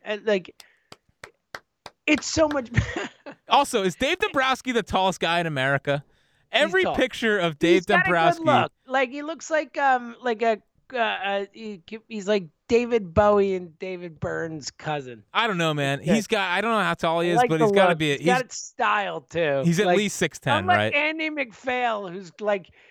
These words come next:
Speaker 1: you're, I'm a hundred percent sure his wife cuts his hair, to,
Speaker 2: Yeah.
Speaker 1: like, Dombrowski, who's, like, styled and cool. Like, like, if n-, again, I know we said it last time, but, like, the, the, the, the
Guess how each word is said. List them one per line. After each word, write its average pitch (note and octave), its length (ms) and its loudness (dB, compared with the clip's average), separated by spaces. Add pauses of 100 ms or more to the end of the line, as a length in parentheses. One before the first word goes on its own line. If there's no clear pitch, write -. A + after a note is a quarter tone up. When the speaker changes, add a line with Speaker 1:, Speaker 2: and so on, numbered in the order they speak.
(140)
Speaker 1:
you're, A3+ 420 2 (180)
I'm A3+ 180 0
a A#3 120 4
hundred A3+ 380 -4
percent G#3+ 400 -10
sure G3 280 -2
his E3 180 -4
wife F3+ 400 0
cuts F3 320 0
his D#3 160 -6
hair, D#3 380 -2
to, B2 60 -4
Speaker 2:
Yeah. G#2+ 160 2
Speaker 1:
like, G2+ 160 -2
Dombrowski, F3+ 680 -4
who's, D#3 160 -6
like, C#3 220 -4
styled D#3+ 800 -2
and C#3 260 -12
cool. D#3+ 560 -4
Like, D#3+ 300 -12 (340)
like, C#4+ 260 -6 (220)
if G4 160 0
n-, G#4 80 -4 (140)
again, C4+ 520 2
I B3+ 100 -2
know F4 120 -2
we F4+ 80 0
said C4 140 0
it B3 40 2
last A3+ 200 2
time, A3+ 120 -6
but, A3+ 80 -4
like, A3 240 -8
the, B3+ 100 0 (240)
the, B3+ 260 4
the, C4+ 180 2 (160)
the C4 140 -6